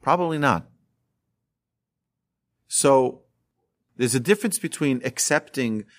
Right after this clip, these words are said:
that this was God's judgment. That's one. The second thing is we're not, we, we, we have to realize that, in a way, we need to be proactive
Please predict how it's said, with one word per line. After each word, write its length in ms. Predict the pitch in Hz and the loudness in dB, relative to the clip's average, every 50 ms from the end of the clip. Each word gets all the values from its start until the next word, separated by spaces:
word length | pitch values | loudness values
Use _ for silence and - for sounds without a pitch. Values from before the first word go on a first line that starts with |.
| _ | _
that 140 | - 123 104 | -6 -6 -6
this 180 | - 143 139 - | -4 -6 -6 -6
was 160 | 147 127 98 | -6 -6 -4
God's 360 | - 127 123 123 120 107 - | -2 0 0 0 -2 -6 -6
judgment. 680 | - - 117 110 104 - 107 113 131 165 - - - _ _ _ _ _ _ _ _ _ | -2 0 0 0 0 -2 -4 -6 -6 -6 -8 -12 -20 _ _ _ _ _ _ _ _ _
That's 220 | - 131 139 - - | -2 -2 -2 0 0
one. 300 | 131 117 104 107 147 160 - _ _ _ - _ _ _ - | 0 2 2 0 -2 -6 -12 _ _ _ -20 _ _ _ -6
The 60 | 151 | -2
second 340 | - - 226 240 240 247 170 | 0 0 0 0 0 -2 -4
thing 180 | - 147 139 131 | -2 -2 -2 -2
is 140 | 127 120 127 | -2 -2 -2
we're 80 | 131 | 0
not, 300 | 131 151 170 165 - - - - _ | 2 2 2 2 0 -2 -10 -20 _
we, 160 | - 117 123 135 - | -6 -4 -4 -4 -4
we, 280 | - 131 120 147 151 - | -4 -2 -2 -2 -2 -2
we 220 | - 123 123 147 151 | -4 -2 0 0 2
have 180 | 165 180 175 - | 2 0 -2 -2
to 80 | 156 139 | -2 -2
realize 540 | 131 165 202 226 175 127 110 110 107 101 | -2 0 0 2 2 4 2 2 0 -2
that, 280 | - 113 110 110 104 - _ _ _ _ _ _ _ _ _ _ | 0 0 0 0 -2 -6 _ _ _ _ _ _ _ _ _ _
in 120 | - 180 214 | 0 0 2
a 80 | 226 | 2
way, 400 | 202 190 208 175 143 160 208 196 - - _ _ _ _ _ _ _ _ _ _ _ _ | 2 2 2 2 2 0 -2 -6 -10 -18 _ _ _ _ _ _ _ _ _ _ _ _
we 200 | - 110 117 139 | -6 -2 0 0
need 200 | 147 156 151 143 - | 0 0 -2 -2 -2
to 100 | 151 127 | -2 -2
be 520 | 104 85 120 117 117 113 123 131 - - _ _ _ _ _ _ _ _ _ _ _ _ _ _ _ _ _ _ _ _ | 0 0 0 0 0 0 -2 -4 -8 -14 _ _ _ _ _ _ _ _ _ _ _ _ _ _ _ _ _ _ _ _
proactive 840 | - 147 139 135 135 139 147 156 - - 113 107 101 104 - - - | -2 0 2 2 2 2 0 -2 -4 -6 -4 -2 -2 -4 -6 -10 -18